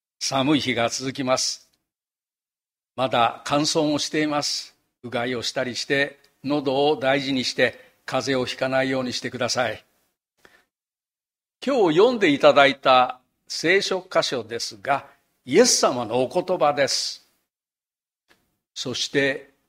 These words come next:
人々の不信仰に驚かれた。」イエス様が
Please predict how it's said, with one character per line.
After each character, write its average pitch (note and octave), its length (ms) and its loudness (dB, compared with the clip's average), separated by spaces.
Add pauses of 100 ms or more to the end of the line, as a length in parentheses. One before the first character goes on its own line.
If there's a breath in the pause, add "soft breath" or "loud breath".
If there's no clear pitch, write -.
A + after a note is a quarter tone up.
(100)
人 G#3+ 360 2
々 D3 320 -6
の B2+ 340 0
不 - 200 -12
信 D#3+ 400 -6
仰 A#2+ 320 -4
に C#3+ 380 -4
驚 G3 500 -2
か F#3+ 160 -4
れ B2+ 220 -2 (100)
た。」 - 220 -12 (2500)
イ C3 80 -2
エ A#3 100 4
ス - 100 -2
様 G#2+ 260 -6
が D#3 300 -6